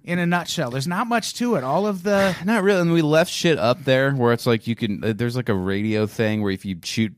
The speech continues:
Speaker 2: like, science beams at it, it says, "Yeah, it's here." You know?
Speaker 1: Yeah, yeah,
Speaker 2: Like,
Speaker 1: there's
Speaker 2: like,
Speaker 1: still
Speaker 2: you can
Speaker 1: things
Speaker 2: Mythbusters
Speaker 1: up there.
Speaker 2: about it.
Speaker 1: And, uh, yeah, so we'll, soon we'll do another episode about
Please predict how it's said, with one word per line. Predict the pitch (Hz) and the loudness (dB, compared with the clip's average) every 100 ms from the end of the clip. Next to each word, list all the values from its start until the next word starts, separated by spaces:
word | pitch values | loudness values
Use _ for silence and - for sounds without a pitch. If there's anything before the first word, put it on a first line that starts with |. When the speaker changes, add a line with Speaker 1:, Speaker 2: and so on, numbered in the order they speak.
| - | -8
Speaker 2:
like, | 101 87 _ | -8 -8 _
science | - 107 104 104 | -6 -4 -2 -4
beams | - 113 107 98 | -4 -2 -2 0
at | 101 101 | 2 2
it, | 98 | 0
it | 92 | -2
says, | 107 104 | -4 -2
"Yeah, | 170 180 | -2 0
it's | 180 - | 0 0
here." | 147 147 - - | 0 0 -6 -6
You | 123 | -2
know? | 240 | 2
Speaker 1:
Yeah, | 254 127 - | 2 0 -8
yeah, | 202 196 | -2 0
Speaker 2:
Like, | 147 | 0
Speaker 1:
there's | 165 | 0
Speaker 2:
like, | 127 | 0
Speaker 1:
still | 220 | 0
Speaker 2:
you | 180 | -2
can | - 170 151 | -2 0 0
Speaker 1:
things | 113 113 | 0 -2
Speaker 2:
Mythbusters | - 107 | 0 -2
Speaker 1:
up | - | 0
there. | 151 147 | 0 0
Speaker 2:
about | 107 104 | 0 -2
it. | 107 - _ _ _ | -4 -8 _ _ _
Speaker 1:
And, | - 180 170 | -4 0 2
uh, | 175 170 170 160 - _ | 2 2 2 -2 -10 _
yeah, | 196 220 165 | -2 2 2
so | 131 214 | 2 2
we'll, | 208 240 226 - - - | 2 2 -2 -6 -18 -8
soon | - 254 240 202 | -2 2 4 4
we'll | 202 | 4
do | 180 202 | 2 2
another | 170 165 165 151 | 2 2 0 0
episode | 135 139 - 139 127 | -2 -4 -4 -2 -4
about | 123 135 127 120 | -4 -4 -4 -6